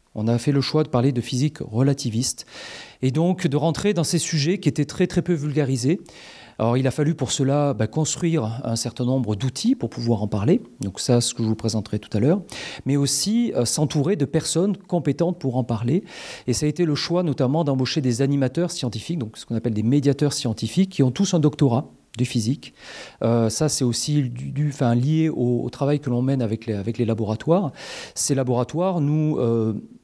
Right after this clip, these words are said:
chaque année, nous disent que, voilà, il y a un certain nombre de, de doctorants qui ne vont pas continuer la recherche.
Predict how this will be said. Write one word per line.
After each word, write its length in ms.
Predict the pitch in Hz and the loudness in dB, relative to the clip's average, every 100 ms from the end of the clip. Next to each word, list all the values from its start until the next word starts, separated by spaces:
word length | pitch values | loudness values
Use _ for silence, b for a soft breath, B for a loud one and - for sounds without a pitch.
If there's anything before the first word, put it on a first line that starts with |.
| - | -14
chaque 260 | - 127 117 | -4 -2 2
année, 180 | 117 160 | 2 2
nous 120 | 123 | 0
disent 260 | 117 156 | 0 -2
que, 100 | - | 0
voilà, 360 | 139 139 107 139 | 0 2 2 2
il 60 | 117 | 2
y 40 | |
a 40 | |
un 40 | 113 | 0
certain 240 | 123 110 | -2 -2
nombre 140 | 135 123 | 0 2
de, 240 | 117 113 | 2 2
de 120 | 110 | -2
doctorants 600 | 107 127 - 131 113 151 | -2 -2 0 -2 2 0
qui 320 | 160 - 147 147 B B | -2 -2 0 -2 B B
ne 80 | 131 | 2
vont 140 | 123 | 2
pas 160 | 131 156 | 2 2
continuer 380 | - 139 143 127 | 0 0 2 4
la 80 | 117 | 4
recherche. 480 | 110 - 139 - | 2 0 -2 -2